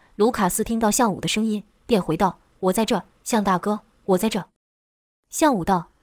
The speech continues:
：“你没事吧？”卢卡斯道：“我眼睛痛得很，暂时睁不开。”向武安抚道：“没事的，有我在。”没多久，向武就找到了卢卡斯。卢卡斯的周围还有一些烟雾，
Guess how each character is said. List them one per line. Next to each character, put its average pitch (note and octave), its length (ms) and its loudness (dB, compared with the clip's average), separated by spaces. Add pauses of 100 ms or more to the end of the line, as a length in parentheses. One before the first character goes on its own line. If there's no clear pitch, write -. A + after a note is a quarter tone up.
：“你 F#3+ 100 -2
没 F3+ 100 2
事 C4+ 160 2
吧？” - 200 -6 (800)
卢 B3 140 2
卡 G#3+ 160 0
斯 B3 160 -2
道 G3+ 280 0 (180)
：“我 B3 100 2
眼 G#3+ 180 2
睛 F#3 140 -6
痛 B3+ 160 -2
得 F#3 80 0
很， C#3 220 -6 (240)
暂 G#3 160 2
时 F3 160 -2
睁 A3+ 140 -2
不 G3 80 -6
开。” F3+ 280 -6 (800)
向 C#4 260 2
武 F3+ 60 -2
安 C#4 200 0
抚 - 140 -6
道 E3 260 -4 (160)
：“没 F3+ 140 0
事 B3+ 180 0
的， D3 180 -8 (220)
有 G3 120 2
我 F#3+ 120 0
在。” D#3+ 240 -4 (800)
没 C4+ 160 2
多 F4 160 6
久， E3 320 -2 (200)
向 D4 300 4
武 F3 140 -2
就 A#3+ 140 -2
找 E3 180 0
到 G#3+ 120 0
了 G3+ 100 0
卢 E3+ 120 -2
卡 E3 180 -6
斯。 A3 300 -6 (220)
卢 A3 160 0
卡 G3 160 -2
斯 A#3 160 -2
的 G#3+ 80 0
周 B3 160 2
围 G3+ 280 0
还 - 160 -2
有 A3+ 80 2
一 G3 60 0
些 A#3 140 -4
烟 C4+ 240 -2
雾， A#3 160 -4